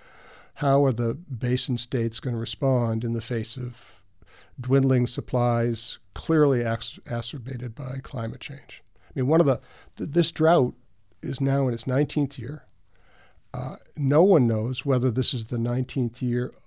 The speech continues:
of a nineteen-year drought or the nineteenth year of a fifty or seventy-year drought.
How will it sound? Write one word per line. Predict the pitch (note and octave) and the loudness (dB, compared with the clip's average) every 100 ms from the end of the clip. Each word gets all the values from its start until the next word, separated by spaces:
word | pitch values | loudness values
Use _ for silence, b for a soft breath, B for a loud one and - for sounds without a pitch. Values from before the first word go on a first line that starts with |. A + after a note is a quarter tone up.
| - - | -20 -8
of | D3 A#2 | -4 -2
a | |
nineteen-year | A#2 A2+ A2+ - D3 F#3 D3 A2+ | 0 0 -2 0 2 4 4 2
drought | G#2+ G2+ C3 - | -4 -6 -8 -4
or | C3 | -2
the | B2+ | 0
nineteenth | A#2+ B2 B2 - C3 B2 - _ - | 0 0 -2 0 0 0 -6 _ -8
year | C3 B2 B2 B2+ - b b | -2 0 0 -4 -10 b b
of | C#3 | -4
a | A#2+ | -4
fifty | - C#3+ - D3 | 0 -2 0 0
or | C3+ | 2
seventy-year | E3+ F3 C#3 G#2+ | 2 4 2 -2
drought. | B2+ - - | -8 -16 -20